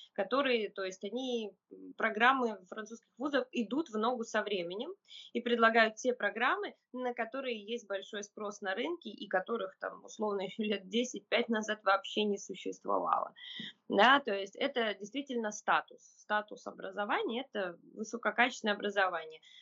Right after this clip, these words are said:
Вторая привлекательность — это, безусловно, а, я считаю, адекватные цены за образование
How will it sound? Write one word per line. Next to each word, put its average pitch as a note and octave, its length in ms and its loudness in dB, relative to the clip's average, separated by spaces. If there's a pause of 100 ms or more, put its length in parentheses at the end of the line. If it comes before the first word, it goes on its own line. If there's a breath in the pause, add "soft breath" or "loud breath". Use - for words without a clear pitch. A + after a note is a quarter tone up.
(100)
Вторая D4 400 4
привлекательность — C4+ 840 -2
это, B3+ 160 -2
безусловно, A3 840 0 (540)
а, B3 180 0
я A3+ 180 0
считаю, - 240 -2
адекватные A3 640 4
цены F#3 360 -6
за F3+ 100 -4
образование A#3+ 760 0